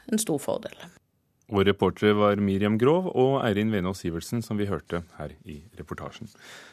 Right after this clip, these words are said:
Speaker 2: Jon Wessel Aas, advokat, spesialist på medierett.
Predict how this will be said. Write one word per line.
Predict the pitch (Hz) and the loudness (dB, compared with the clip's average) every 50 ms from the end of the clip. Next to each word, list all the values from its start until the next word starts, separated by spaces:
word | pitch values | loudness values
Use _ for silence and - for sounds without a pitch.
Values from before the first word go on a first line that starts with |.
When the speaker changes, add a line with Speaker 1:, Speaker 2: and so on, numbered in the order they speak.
| _ - | _ 0
Speaker 2:
Jon | 139 147 156 | 2 4 4
Wessel | 156 147 - 165 156 | 4 4 4 4 4
Aas, | 151 160 156 - - | 4 4 2 0 -2
advokat, | 147 139 139 - 139 139 139 - - - - 143 135 | -2 -2 0 0 0 0 0 -2 -6 -8 -6 -6 -6
spesialist | - - - 123 131 127 123 - | -6 -8 -6 -2 0 -2 -2 -2
på | - - 131 131 131 131 123 113 - - | 0 0 2 2 2 2 0 -4 -6 -2
medierett. | 110 104 104 101 101 107 113 117 120 131 131 - - - - | 0 2 4 4 2 2 2 2 2 0 -2 -4 -8 -18 -18